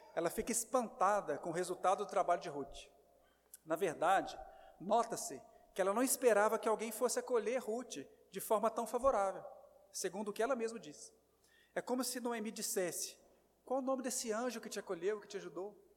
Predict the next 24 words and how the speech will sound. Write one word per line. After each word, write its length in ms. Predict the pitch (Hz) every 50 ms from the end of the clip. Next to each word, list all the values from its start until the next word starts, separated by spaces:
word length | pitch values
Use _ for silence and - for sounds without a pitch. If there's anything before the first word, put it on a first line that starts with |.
| _
Me 80 | - 214
conta." 480 | - - 160 175 - - - - - - - - - - - - _ _ _ _ _ _ _ _ _ _ _ _ -
Ruth 480 | - - 151 226 269 254 - - - 135 - - _ _ _ _ _
diz: 460 | - - 196 190 175 - - - - -
"O 60 | 202
nome 220 | 208 208 220 220 208
dele 180 | 180 233 214
é 40 | 220
Boaz." 560 | 208 233 214 185 185 180 - - - - - - - - - - _ _ _ _ _ _ _ _
Ruth 180 | - 233 247 -
poderia 280 | - 277 233 240 262 269
ter 120 | 262 247
falado 480 | - 254 226 233 254 254 240 254 233 - - - - - _ - _ _ _ _ _ _ _ _ _ _ _ _ -
mu-, 420 | 202 190 202 247 294 311 294 -
muitas 380 | 226 247 320 320 349 - - -
coisas 380 | - 214 226 220 202 180 175
acerca 340 | 180 156 - - 185 165 -
desse 260 | - 165 151 - -
homem, 300 | 151 143 156 151 143 123
porque 260 | 120 - - - - 208
muita 220 | 214 269 - 262
coisa 220 | - 233 220 214
se 120 | 202 - 226
passou. 540 | - - 247 233 - - 175 156 156 -